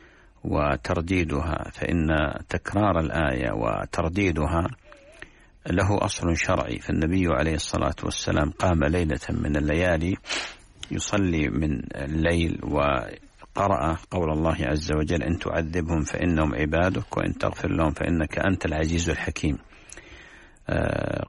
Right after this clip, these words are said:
قال الراوي: "فالنبي عليه الصلاة والسلام قام بآية يردد حتى أصبح، وهي هذه الآية". فالنبي عليه الصلاة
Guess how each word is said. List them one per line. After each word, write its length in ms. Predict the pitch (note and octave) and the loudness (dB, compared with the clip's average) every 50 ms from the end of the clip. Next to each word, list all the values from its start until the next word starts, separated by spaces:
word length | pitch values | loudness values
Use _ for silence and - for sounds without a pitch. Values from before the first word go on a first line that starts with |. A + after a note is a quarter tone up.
| - | -2
قال 240 | - G2 G#2+ A2+ A2 | 0 2 4 4 4
الراوي: 760 | G#2 F2+ F#2 F#2+ G2 F#2+ E2+ D#2+ D#2+ D2+ D2+ D#2+ - - - | 4 2 2 2 4 4 2 2 0 0 -2 -2 -4 -4 -8
"فالنبي 640 | - - - E2 E2 - E2 E2 D#2+ E2 F2 G#2 G#2+ G2+ | -8 -6 -4 -2 -2 0 0 2 2 2 2 4 4 4
عليه 280 | F#2 D#2 D#2+ E2+ E2+ | 4 2 2 2 2
الصلاة 380 | D2+ - - - E2+ E2 D#2 D2+ - | 0 0 -2 0 0 0 0 0 -2
والسلام 300 | - - - - E2 E2 - - | -6 -4 -2 0 0 -2 0 0
قام 260 | - F#2+ F2+ F2 D#2+ | 0 2 4 2 2
بآية 500 | D2+ D#2+ D#2+ - F2+ F#2 F2 E2 D#2+ E2 | 2 0 -2 0 0 2 2 2 2 0
يردد 520 | F2 F2 F2+ F#2 F2 F2 F#2 A2 A2 A2 | 0 0 0 0 0 0 0 0 2 2
حتى 360 | F2+ - - F#2 - - - D2 - - - - - | 2 0 0 -4 -2 -2 -2 0 0 -2 -4 -4 -4
أصبح، 480 | - - - - D#2+ - - - - | -4 -4 -2 -2 -2 -2 -2 -2 0
وهي 200 | D#2 E2 F#2+ F#2 | 0 2 4 4
هذه 320 | F2 F2 F#2 E2+ E2+ D#2+ D2+ | 4 4 4 2 2 2 2
الآية". 320 | D#2 C2 D2 D2+ C#2 - - - - - - - - - - - - - - - - - - - - - | 2 2 0 0 -2 -4 -8 -12 -20 -20 -20 -20 -20 -20 -20 -20 -20 -20 -20 -20 -20 -20 -20 -20 -20 -12
فالنبي 400 | - - F#2+ F2 F2 F2+ G#2 A#2 A#2 | -4 0 0 2 2 4 4 4 4
عليه 200 | G#2 F2+ G2 G2 | 4 4 4 2
الصلاة 400 | F#2 F#2 - - F#2+ F2+ F2+ E2+ | 2 0 -2 -2 -2 0 0 -2